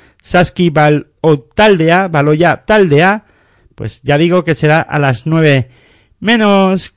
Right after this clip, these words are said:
cuarto y después, como bien he dicho,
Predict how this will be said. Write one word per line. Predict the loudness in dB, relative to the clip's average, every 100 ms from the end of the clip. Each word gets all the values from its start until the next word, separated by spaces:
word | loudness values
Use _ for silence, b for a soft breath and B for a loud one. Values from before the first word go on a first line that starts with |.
| _
cuarto | 0 0 0 0 2 2 -2 -8
y | -6
después, | -2 -2 0 -2 0
como | -4 -2 -2 0
bien | 0 2
he | 0
dicho, | 0 0 2 0